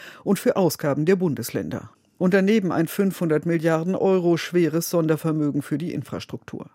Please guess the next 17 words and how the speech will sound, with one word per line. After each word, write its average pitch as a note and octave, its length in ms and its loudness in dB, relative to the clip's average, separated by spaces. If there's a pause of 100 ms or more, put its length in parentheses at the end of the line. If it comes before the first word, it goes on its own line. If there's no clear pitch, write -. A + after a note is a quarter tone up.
(160)
Angesichts E3 600 0
der E3 220 0
zunehmenden F#3 640 4
Bedrohung G3 500 6
müsse G3 220 2
jetzt F3 400 0
sehr E3+ 240 6
schnell F3 460 4 (320)
die D3+ 80 0
Verteidigungsfähigkeit D#3 1200 0
gestärkt F3 500 2
werden, E3 300 4 (320)
so D#3 280 2
der C3 200 2
voraussichtlich D3 800 0
künftige C3+ 520 -4
Kanzler. - 480 -12